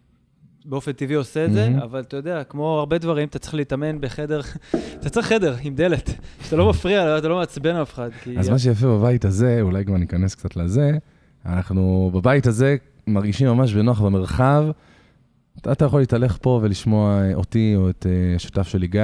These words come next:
Speaker 2: אה, או כל אחד מאיתנו, פשוט מתחילים לשיר או להתאמן על אוברטונים. אה, כן, אני מעודד אותך, ויצמן, לעשות את זה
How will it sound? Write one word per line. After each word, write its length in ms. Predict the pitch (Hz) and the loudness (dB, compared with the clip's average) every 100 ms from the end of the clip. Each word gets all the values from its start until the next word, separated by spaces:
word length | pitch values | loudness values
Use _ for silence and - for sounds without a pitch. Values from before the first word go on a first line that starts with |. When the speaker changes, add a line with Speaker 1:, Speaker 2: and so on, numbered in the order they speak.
| 110 107 98 _ _ - - | 2 2 -2 _ _ -20 -6
Speaker 2:
אה, 60 | 90 90 87 87 87 87 87 85 90 | 0 2 2 2 0 0 0 -2 -2
או 80 | 117 | -4
כל 140 | - 127 | -2 -2
אחד 160 | 110 | -2
מאיתנו, 440 | 90 95 90 95 110 - _ _ | -2 0 0 0 -4 -10 _ _
פשוט 200 | 107 123 | -2 -2
מתחילים 280 | 123 131 120 | 0 0 0
לשיר 340 | - 117 120 | 0 0 2
או 180 | 95 92 | 2 0
להתאמן 320 | 92 95 98 | 0 0 2
על 80 | 98 | 2
אוברטונים. 600 | 101 104 - 98 98 95 - _ _ _ - | 2 0 0 2 2 0 -4 _ _ _ -6
אה, 60 | 90 90 90 90 87 90 87 80 _ _ _ _ - | -2 0 0 0 0 0 -4 -8 _ _ _ _ -2
כן, 200 | 147 139 | 0 2
אני 120 | 104 | 4
מעודד 340 | 107 107 135 | 4 4 4
אותך, 240 | 160 - 113 | 4 2 2
ויצמן, 320 | 139 143 127 | 2 2 2
לעשות 380 | 110 - 143 139 | 2 0 0 0
את 80 | 135 | 0
זה 220 | 131 | 2